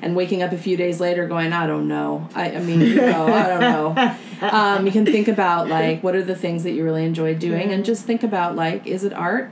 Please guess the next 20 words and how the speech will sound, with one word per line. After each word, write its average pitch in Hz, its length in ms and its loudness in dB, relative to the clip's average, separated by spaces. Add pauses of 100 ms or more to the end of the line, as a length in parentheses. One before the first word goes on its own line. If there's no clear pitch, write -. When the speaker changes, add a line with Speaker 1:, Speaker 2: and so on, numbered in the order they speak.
Speaker 1:
Okay, 196 220 -4
well, 196 140 -2
maybe 196 180 -2
you're 202 80 -4
gonna 202 160 -2
go 196 80 -2
to 196 80 -2
a 202 40 -2
museum 190 420 -2
on 185 140 -4
Tuesday. 156 500 -6 (300)
Whatever. - 360 -6
It 214 100 -4
doesn't 220 160 2
matter 240 180 4
what 240 100 0
time. 185 340 -2
It 180 60 -6
doesn't 185 160 -6
matter. 180 260 -2